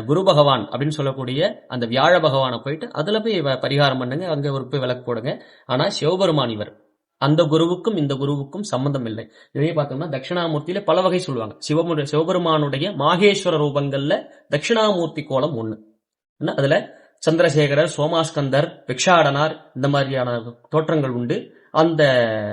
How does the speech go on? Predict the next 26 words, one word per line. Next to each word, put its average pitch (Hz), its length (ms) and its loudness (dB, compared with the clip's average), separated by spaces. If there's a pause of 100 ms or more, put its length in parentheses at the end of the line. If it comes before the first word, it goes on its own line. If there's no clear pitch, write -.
(400)
மாகேஸ்வர 170 480 4
ரூபங்கள்ல 135 460 0
இருபத்தி 156 380 -2
நாலு 131 180 0
வடிவங்கள், 120 420 -4
அந்த 113 180 -8
இருபத்தி 165 340 -4
நாலு 143 300 0
வடிவங்கள்ல 151 480 0
ஒரு 147 160 -2
முக்கியமான 202 560 0
வடிவம் 170 480 -2
தட்சிணாமூர்த்தி 131 640 -2
கோலம். 104 360 -6 (320)
ஆக 139 540 0 (560)
நிறைய 202 280 6
பேர் 202 160 4
வந்து 175 460 2
அதான் 160 240 2 (300)
தட்சிணாமூர்த்தி 180 600 -2
தானே 202 280 4
தெரியாம 190 420 4
சாமி 165 240 -2
கும்பிட்டுட்டு 135 300 -2
போறவங்க 120 220 0
இருக்காங்க. 110 360 -8